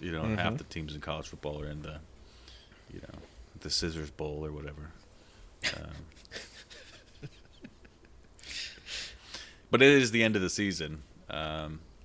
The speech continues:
Speaker 1: but I, yeah, I don't, I don't. Maybe that's just a naming convention that's just caught on, and just because, uh,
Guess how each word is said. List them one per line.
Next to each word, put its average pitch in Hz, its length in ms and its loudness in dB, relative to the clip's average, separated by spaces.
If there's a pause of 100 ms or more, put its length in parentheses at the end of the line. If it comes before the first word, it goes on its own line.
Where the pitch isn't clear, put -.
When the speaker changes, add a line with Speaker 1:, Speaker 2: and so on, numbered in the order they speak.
(720)
Speaker 1:
but 139 100 4
I, 220 140 8
yeah, 269 280 6
I 113 80 6
don't, - 260 -4 (100)
I 156 60 -4
don't. 202 560 -2 (1160)
Maybe 135 220 6
that's 147 140 8
just 143 140 4
a 127 60 4
naming 113 360 8
convention 92 480 2
that's 87 180 0
just 90 180 -2
caught 85 240 4
on, 85 260 2
and 82 140 -6
just - 240 -10
because, 80 580 -6
uh, - 300 -8